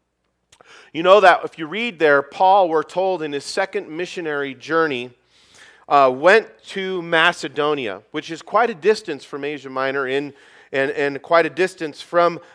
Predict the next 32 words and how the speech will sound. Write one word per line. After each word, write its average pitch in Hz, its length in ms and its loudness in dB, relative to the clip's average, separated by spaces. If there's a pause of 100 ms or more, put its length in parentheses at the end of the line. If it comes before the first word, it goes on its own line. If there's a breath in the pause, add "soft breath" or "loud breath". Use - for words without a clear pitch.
(120 loud breath)
Thyatira. 143 800 4
And 143 80 -6
he 202 160 -6
went 220 240 -2
to 185 80 -20
Macedonia, 180 720 -2
and 131 80 -6
he 135 100 -12
first 185 340 -10
went 175 260 -4
to 156 160 -12
a 127 60 -10
city 160 300 -14
called 135 380 -8
Philippi. 120 600 -6
<clears throat> - 1160 -4
And 196 220 8
why 185 180 8
he 208 120 0
was 170 220 0
in 285 200 0
Philippi, 170 400 0
Acts 156 420 4
chapter 156 320 -6
sixteen 208 540 -12
tells 156 320 -2
us 151 120 -16
that 156 220 0
he 170 160 -10
met 175 380 -4
this 233 240 -10
woman 160 480 -6